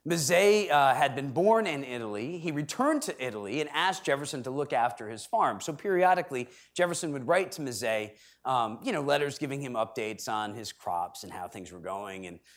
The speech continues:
you know, financial information, things of that sort. Well, in, in one letter, um, again, to take the dryness off the note, Jefferson had written that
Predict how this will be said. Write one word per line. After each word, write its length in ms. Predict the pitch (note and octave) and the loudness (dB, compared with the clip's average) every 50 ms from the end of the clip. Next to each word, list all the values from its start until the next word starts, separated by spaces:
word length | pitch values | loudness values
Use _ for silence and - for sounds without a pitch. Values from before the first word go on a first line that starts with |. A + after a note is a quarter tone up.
| _ _ | _ _
you 60 | - A2 | -12 -12
know, 60 | E2+ | -10
financial 800 | - - A2 G#2 G#2+ G#2+ G#2+ G#2+ G#2 - - G#2 G2 G2 F#2 G2 G#2 | -6 -4 -4 -2 -2 -2 -2 -4 -4 -6 -6 -6 -6 -6 -6 -8 -10
information, 520 | G#2+ - G#2 G2 G2 F#2 F#2+ F#2+ G2 F2+ | -12 -12 -12 -12 -10 -10 -12 -12 -12 -14
things 240 | - A2+ G#2 F2+ - | -14 -14 -14 -12 -12
of 100 | F#2+ E2 | -12 -10
that 260 | F#2 F2 F2 - - | -8 -8 -10 -10 -12
sort. 260 | - - D2+ C2+ B1+ _ _ _ - - - - - - | -16 -16 -16 -18 -18 _ _ _ -20 -20 -20 -12 0 4
Well, 200 | G#3 G3+ G3+ - | 6 6 6 6
in, 160 | F#3+ F#3+ G3 | 4 2 2
in 200 | - F#3+ F#3+ F#3 | 2 2 2 4
one 240 | G3 B3 D4+ C#4 A3 | 6 6 4 4 4
letter, 440 | D#3 C3 A#2+ A2 G#2+ A#2+ D#3+ - - _ _ _ _ - | 4 4 4 2 0 -4 -6 -10 -16 _ _ _ _ 0
um, 320 | C3 C3 B2+ B2+ A#2+ A#2+ - | 2 2 4 2 2 -2 -4
again, 280 | C#3 C#3+ F3+ F#3+ F3 | -2 0 2 2 2
to 100 | D3+ - | 0 -2
take 240 | - - F3+ D#3 C3 | -4 -2 -4 -4 -4
the 80 | - C3 | -6 -8
dryness 560 | G#2+ B2+ C3+ C#3 D3 D3+ D3 C3 A#2+ - - - | -6 -2 0 0 0 0 -2 -4 -4 -6 -4 0
off 260 | A2 G#2+ G#2 - - | 2 2 2 0 -2
the 80 | - G#2+ | -8 -12
note, 360 | F#2+ F#2 E2+ E2+ G2+ A#2+ - - - _ _ _ _ - | -10 -10 -8 -8 -10 -10 -12 -16 -20 _ _ _ _ 0
Jefferson 420 | - F3+ G3+ A3 G#3 - F#3+ D#3 | 2 2 2 2 0 -4 -4 -4
had 240 | C#3 C#3+ A2+ A2 G#2+ | -6 -6 -8 -6 -2
written 380 | C3 D3+ C3 - - D#2 - _ _ _ _ _ _ _ _ _ _ _ _ _ _ _ _ _ _ _ - | -2 -2 -2 -4 -8 -20 -20 _ _ _ _ _ _ _ _ _ _ _ _ _ _ _ _ _ _ _ -4
that 300 | - D3 D#3 C#3+ C#3 - | 2 4 6 6 6 4